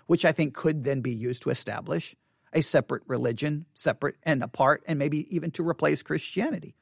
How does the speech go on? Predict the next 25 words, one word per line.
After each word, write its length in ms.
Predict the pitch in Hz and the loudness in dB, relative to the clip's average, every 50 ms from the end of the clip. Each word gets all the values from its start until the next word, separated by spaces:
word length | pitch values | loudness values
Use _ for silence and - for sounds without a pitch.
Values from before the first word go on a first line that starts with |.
| _ _ - - - | _ _ -20 -8 -2
I 60 | - 170 | 2 4
know 120 | 185 185 | 6 8
that's 180 | 196 185 - 185 | 6 6 4 2
a 40 | |
little 360 | 180 170 156 190 220 247 262 220 | 0 4 6 8 8 8 6 2
conspiratorial, 1040 | - 254 233 - - 240 247 247 247 - - 247 233 247 240 247 277 311 330 320 _ _ _ _ _ _ _ - | -2 -4 -4 -2 0 4 6 6 6 6 6 6 6 6 8 8 6 6 4 2 _ _ _ _ _ _ _ 2
but 140 | - 170 | 4 6
I 60 | 180 190 | 6 6
just 240 | 170 214 202 - | 6 4 2 4
think, 240 | - 214 190 - - _ _ | 4 2 2 0 -6 _ _
um, 140 | - 175 165 - | 0 2 4 4
uh, 120 | 156 165 - - - | 4 4 4 2 0
uh, 120 | - 170 180 180 _ - | 0 2 2 2 _ 0
it's 240 | - 170 - - - | 0 0 2 0 2
almost 400 | - 208 247 285 359 370 - - | 4 6 6 8 6 6 6 4
a 80 | 214 | 4
faith 720 | - - - - - 233 254 311 349 269 147 - - - - _ | 2 2 -4 -2 2 4 6 6 6 4 0 -2 -6 -14 -14 _
for 140 | - 170 165 | -2 -2 0
some 240 | - - 165 135 123 | 2 2 2 2 2
people 400 | - 139 117 - - 131 - _ _ _ _ _ - | 0 -4 -6 -6 -10 -14 -16 _ _ _ _ _ -6
to 80 | - | -4
believe 240 | 135 165 139 - 107 | 0 0 0 0 0
in 80 | - - | -2 -4
extraterrestrial 960 | - 120 - - - - - - - - 107 107 - - - - - - - _ | -8 -8 -8 -8 -6 -6 -6 -6 -6 -8 -6 -6 -8 -10 -12 -14 -14 -16 -20 _
life. 220 | 175 160 - - | -16 -16 -16 -18